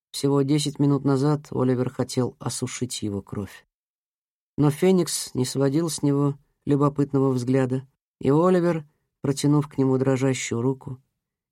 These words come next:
нежно погладил перья. «Прости, пожалуйста», — срывающимся голосом сказал он. «Я просто хотел помочь сестре». «Но это же не единственная причина», — сказал Зак.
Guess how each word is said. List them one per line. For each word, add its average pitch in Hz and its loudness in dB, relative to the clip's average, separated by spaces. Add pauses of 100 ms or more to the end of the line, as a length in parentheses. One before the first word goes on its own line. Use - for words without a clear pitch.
нежно 131 2
погладил 98 -6
перья. - -12 (800)
«Прости, 139 -2 (220)
пожалуйста», — 120 -6 (460)
срывающимся 139 -2
голосом 143 0
сказал 113 -4
он. 101 -10 (880)
«Я 127 0
просто 147 0
хотел 143 -2
помочь 139 2
сестре». 135 -2 (680)
«Но 131 2 (460)
это 151 0
же 151 2
не 160 4
единственная 185 2
причина», — 127 -4 (340)
сказал 127 0
Зак. 113 -6